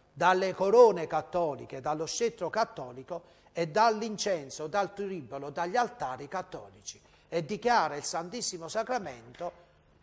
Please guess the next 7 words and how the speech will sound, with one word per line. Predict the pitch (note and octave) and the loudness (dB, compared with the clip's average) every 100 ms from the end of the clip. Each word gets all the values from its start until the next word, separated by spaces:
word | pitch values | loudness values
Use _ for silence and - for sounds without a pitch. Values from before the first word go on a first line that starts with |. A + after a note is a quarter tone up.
| - _ _ _ _ _ | -20 _ _ _ _ _
Dio | D#3 A3 A#3+ | -2 6 6
di | A3 | 6
farina. | G#3+ G3+ E3+ B2 - - - - - _ _ _ _ _ _ _ _ | 4 4 4 0 -14 -16 -14 -14 -18 _ _ _ _ _ _ _ _
E | F#3 | 4
al | G3+ | 6
Santissimo | G#3 A3+ A3 C#4 C4 - A3 G3+ | 6 2 2 0 0 0 0 0
Sacramento | G#3+ G3 G3 G#3+ G3 C3+ C3 C3 - | 0 2 2 2 0 -2 -12 -14 -16